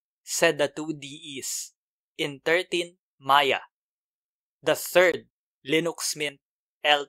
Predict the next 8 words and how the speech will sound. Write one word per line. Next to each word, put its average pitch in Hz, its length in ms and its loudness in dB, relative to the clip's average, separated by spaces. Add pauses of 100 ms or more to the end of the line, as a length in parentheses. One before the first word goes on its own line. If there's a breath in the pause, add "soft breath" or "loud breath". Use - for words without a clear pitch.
T 139 200 -6
S. - 500 -4 (2000)
Released 156 460 -2
on 143 160 -2
twenty-three 143 560 -6
May 143 260 -4
twenty 135 360 -6
twelve, 143 440 -2